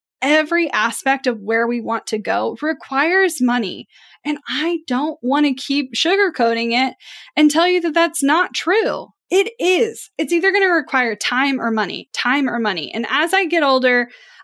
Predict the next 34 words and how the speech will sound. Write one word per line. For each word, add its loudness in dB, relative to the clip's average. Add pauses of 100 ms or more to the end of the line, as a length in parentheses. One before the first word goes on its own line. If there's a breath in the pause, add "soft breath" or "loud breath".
I 0
value 2
my 4
time 0
more 2 (340)
and 4
I 6
need 6
more 6
money 4
to 4
have 0
the 2
kind 2
of -2
life 0
I 0
want. -6 (100)
So 0 (760)
that -2
is 2
definitely 2
why 2
Sales 0
Flow 2
exists, 0
so 2
that -2
we 2
can 0 (200)
untap 0 (140)
what 0
you 2
need -2